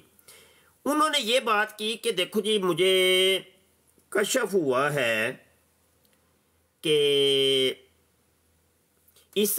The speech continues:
कायनात का जब इख्तिताम होने लगा था, लगेगा ना, बिल्कुल क़यामत आने लगेगी,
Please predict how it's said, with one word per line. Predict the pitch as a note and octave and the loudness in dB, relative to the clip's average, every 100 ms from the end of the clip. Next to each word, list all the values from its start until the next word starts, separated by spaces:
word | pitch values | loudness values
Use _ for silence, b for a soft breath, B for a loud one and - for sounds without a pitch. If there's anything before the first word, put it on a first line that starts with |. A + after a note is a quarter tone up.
| - | -4
कायनात | F#3 E3 D#3+ C#3+ C3 C#3 D#3+ F3 F3 F3+ | -2 0 0 0 0 0 0 0 -2 -2
का | F3 E3+ F3+ | -2 0 -4
जब | D#3 D#3+ C#3+ | -2 -4 -4
इख्तिताम | - - - A3 A#3+ C#4+ D4 | -6 -4 -4 -2 0 0 0
होने | A#3+ E3 | -2 -2
लगा | D#3 D#3 | -2 -4
था, | D3 D#3 - - | -2 -4 -6 -6
लगेगा | C#3 C#3+ F#3 F3+ C3+ | -4 0 -2 0 -2
ना, | B2+ C#3 _ _ | -4 -6 _ _
बिल्कुल | F#3 D4 C#4+ | -4 -2 -2
क़यामत | - B3 A#3 C4 | 0 -2 0 -2
आने | G#3 D#3 | 0 -2
लगेगी, | C3+ A2+ F#2 | -2 -4 -8